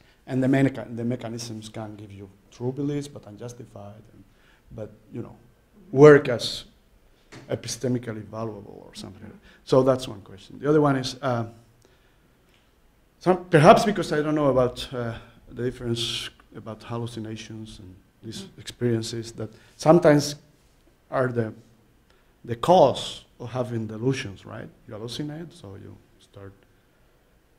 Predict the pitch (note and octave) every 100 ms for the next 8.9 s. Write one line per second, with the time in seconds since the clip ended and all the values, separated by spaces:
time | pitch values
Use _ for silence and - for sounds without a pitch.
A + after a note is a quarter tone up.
0 | - G2+ G2+ _ _ _ A#2+ B2 A#2+ A#2
1 | A2 A2 - _ _ _ _ _ _ _
2 | _ _ _ _ - B2+ B2+ B2+ A#2+ C3
3 | C#3+ D#3 D#3 - - G#2+ - - - _
4 | - A2+ - G#2+ A2+ G#2 - _ _ _
5 | _ - - C3+ C3 C3 - - _ _
6 | _ _ _ - G#3+ D#4 G#3 - - F3+
7 | A#3+ D#4+ C#4+ F3 C3+ - - - - -
8 | _ _ _ _ _ - G#3 A3